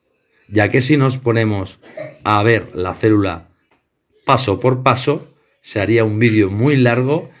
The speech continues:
y a lo mejor un poco duro de tragar. Como dato curioso, ¿sabéis cuál es la célula más grande que tenemos? El óvulo.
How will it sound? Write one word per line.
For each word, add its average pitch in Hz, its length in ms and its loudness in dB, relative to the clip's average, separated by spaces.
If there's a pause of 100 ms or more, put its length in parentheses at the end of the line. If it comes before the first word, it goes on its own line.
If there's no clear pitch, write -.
(220)
y 120 80 2
a - 20 4
lo 123 100 4
mejor 123 460 0
un 123 240 -2
poco 131 540 2 (260)
duro 127 400 4
de 107 140 -2
tragar. 87 540 -8 (1200)
Como 117 380 0
dato 139 340 0
curioso, 151 720 -2
¿sabéis 117 460 -4
cuál 143 240 -4
es 135 80 0
la 127 160 -2
célula 117 340 -4
más 107 240 -4
grande 107 380 -4
que 104 100 -4
tenemos? 156 580 -4 (1000)
El 98 240 -6
óvulo. 82 460 -8